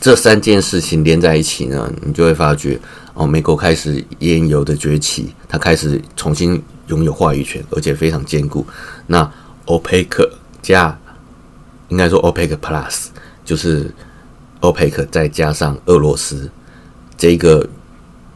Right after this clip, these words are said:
这个旧有势力是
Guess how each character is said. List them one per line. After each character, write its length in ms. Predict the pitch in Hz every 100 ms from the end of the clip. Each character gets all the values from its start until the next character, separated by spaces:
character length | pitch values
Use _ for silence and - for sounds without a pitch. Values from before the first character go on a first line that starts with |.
| - -
这 120 | 95
个 200 | 87 80
旧 360 | - 113 85
有 220 | 80 76 71
势 360 | - 90 82
力 260 | 78 78 73 - - -
是 320 | - 87 73